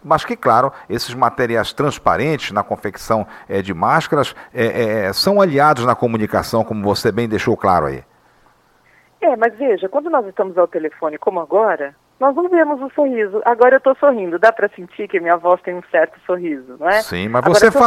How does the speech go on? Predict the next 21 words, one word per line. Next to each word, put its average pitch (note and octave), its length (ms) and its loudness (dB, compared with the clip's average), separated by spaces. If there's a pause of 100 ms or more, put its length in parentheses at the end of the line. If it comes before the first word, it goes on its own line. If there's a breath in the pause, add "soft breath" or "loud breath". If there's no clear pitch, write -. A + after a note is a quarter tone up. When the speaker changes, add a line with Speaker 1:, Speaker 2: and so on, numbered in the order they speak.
(140)
Speaker 2:
falar F#3+ 80 6
como E3 100 6
Speaker 1:
sorrindo, F#2+ 480 2
você D3+ 300 -2
é - 40 2
um A3 60 -2
caso D#3+ 400 2
extra C#3+ 380 4
no A2+ 140 -2
Speaker 2:
<laughs> - 40 -14
Speaker 1:
Cosmo. F2+ 540 2 (1800 loud breath)
Speaker 2:
Mas A#3 180 0
se C4+ 60 -2
eu D4+ 80 2
falar F3+ 360 2
mais, D#3 340 0 (440 loud breath)
mais D3+ 340 -2 (220)
forte, E3 720 2 (320 soft breath)
sem F3 180 0
sorriso D#3+ 460 -4
nenhum, E3+ 580 -4